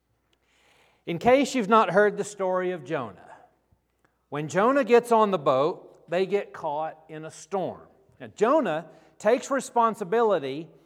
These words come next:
and does the only logical thing. He tells the people to throw him in the water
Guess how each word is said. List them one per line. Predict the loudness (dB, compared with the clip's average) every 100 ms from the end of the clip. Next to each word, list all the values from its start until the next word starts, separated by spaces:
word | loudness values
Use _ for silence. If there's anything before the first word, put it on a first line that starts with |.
| _ _
and | -6 -6
does | 2 2 2
the | 0 -2
only | 0 0 2 2
logical | 4 6 6 4 0 -4 -6
thing. | -6 -8 -8 -14 -20 _ _ _ _ _ _ _ _ _ _
He | -8
tells | -4 0 2 0
the | -4 -6
people | -6 -4 -2 0 -2 -8 -20 _ _ _ _ _ _
to | -10
throw | -10 -4 2 4 4
him | 2
in | 0
the |
water | 2 4 4 0 -8